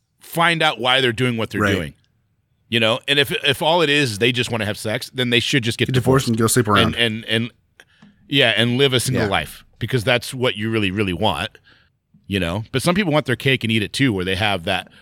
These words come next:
Speaker 1: person at home that's taking care of everything, that's cooking for them, cleaning for them, has
Speaker 2: Then hire
Speaker 1: everything
Speaker 2: a
Speaker 1: ready,
Speaker 2: chef. <laughs>
Speaker 1: and then they get to go and have fun. Yeah, and I don't,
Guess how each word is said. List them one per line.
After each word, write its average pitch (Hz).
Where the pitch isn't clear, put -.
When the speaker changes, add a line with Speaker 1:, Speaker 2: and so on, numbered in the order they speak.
Speaker 1:
person 139
at 104
home 123
that's 104
taking -
care 113
of 117
everything, 139
that's 101
cooking 131
for 123
them, 131
cleaning 120
for 117
them, 123
has 117
Speaker 2:
Then 120
hire 175
Speaker 1:
everything 104
Speaker 2:
a -
Speaker 1:
ready, 135
Speaker 2:
chef. -
<laughs> -
Speaker 1:
and 127
then 127
they 127
get 127
to 127
go 113
and 101
have 113
fun. 123
Yeah, 139
and 135
I 170
don't, 170